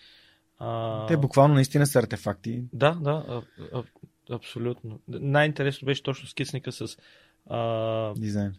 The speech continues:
Speaker 1: с, а, скици,
Speaker 2: М.
Speaker 1: които, нали, скицника е обгорял, дори ние си мислихме: "Добре, хората няма да ни повярват, нали,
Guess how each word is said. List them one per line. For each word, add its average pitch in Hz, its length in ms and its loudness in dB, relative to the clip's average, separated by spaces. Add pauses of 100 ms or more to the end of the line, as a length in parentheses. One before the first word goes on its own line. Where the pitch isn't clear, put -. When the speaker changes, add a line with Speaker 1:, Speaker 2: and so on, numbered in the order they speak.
(100)
Speaker 1:
с, - 400 -4
а, 120 260 0
скици, - 420 -2
Speaker 2:
М. 143 60 -16
Speaker 1:
които, 131 520 2 (300)
нали, 131 120 2
скицника 143 500 -2
е - 20 6
обгорял, 123 440 4
дори 139 260 2
ние 143 140 -2
си 151 120 -6
мислихме: 147 320 -6
"Добре, 135 320 -2
хората 143 320 -2
няма 131 200 2
да 151 80 2
ни 156 80 -2
повярват, 135 500 2
нали, 139 220 -2